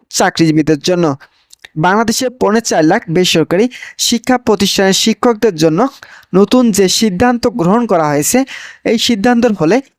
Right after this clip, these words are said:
এমপিও শিক্ষকদের জীবনমান উন্নয়নে ব্যাপক পরিবর্তন ঘটবে। তো বন্ধুরা, যারা যারা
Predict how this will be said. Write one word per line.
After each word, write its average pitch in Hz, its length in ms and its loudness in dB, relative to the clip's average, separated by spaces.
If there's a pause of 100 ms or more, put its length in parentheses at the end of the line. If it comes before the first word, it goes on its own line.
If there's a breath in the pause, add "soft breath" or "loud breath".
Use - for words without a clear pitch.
(240)
এমপিও 233 380 2
শিক্ষকদের 226 600 0 (120)
জীবনমান 175 520 0 (380)
উন্নয়নে 233 440 2
ব্যাপক 196 580 -2
পরিবর্তন 160 440 2
ঘটবে। 147 380 0 (340 loud breath)
তো 220 100 2
বন্ধুরা, 180 440 0 (120)
যারা 190 280 0
যারা 233 220 0